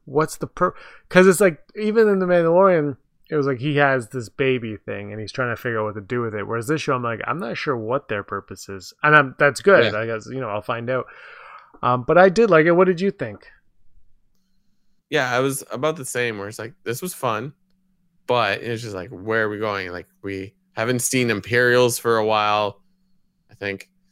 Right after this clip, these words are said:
Speaker 2: Uh, you know, yeah, there's no return to Crosshair. They're, they really are, seems to be pushing this idea that, like, Crusher has, like, hit the chip in his head, and now he's having, like, these migraines, and it's getting
Speaker 1: No,
Speaker 2: slowly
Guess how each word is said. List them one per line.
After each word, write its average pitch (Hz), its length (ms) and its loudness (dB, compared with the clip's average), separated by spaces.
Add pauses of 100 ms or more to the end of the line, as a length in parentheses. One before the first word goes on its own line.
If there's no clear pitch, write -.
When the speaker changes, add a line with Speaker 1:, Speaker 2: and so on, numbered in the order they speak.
(280)
Speaker 2:
Uh, 95 460 -2 (1040)
you 78 80 -12
know, 87 240 -6
yeah, 92 260 -2
there's 92 180 -8
no 120 140 0
return 120 300 -2
to 113 60 0
Crosshair. 104 840 0
They're, 113 320 2
they 120 240 -2
really 135 320 2
are, 123 160 4
seems 123 540 -8
to 117 80 -6
be 113 120 -6
pushing 117 340 -4
this 104 180 -4
idea 107 360 -2
that, 104 200 -4
like, 98 240 -4 (640)
Crusher 120 760 0 (260)
has, 90 200 -10
like, 90 280 -6 (420)
hit 117 300 -6 (120)
the 95 100 -8
chip 113 340 -6
in 104 80 -6
his 98 160 -8
head, 98 340 -2
and 95 160 -12
now 95 280 -4
he's 92 140 -8
having, 92 280 -6
like, 87 160 -14
these 87 120 -14
migraines, 92 720 -2
and 90 80 -8
it's 85 140 -12
getting 92 220 -4
Speaker 1:
No, 170 320 12
Speaker 2:
slowly 95 100 2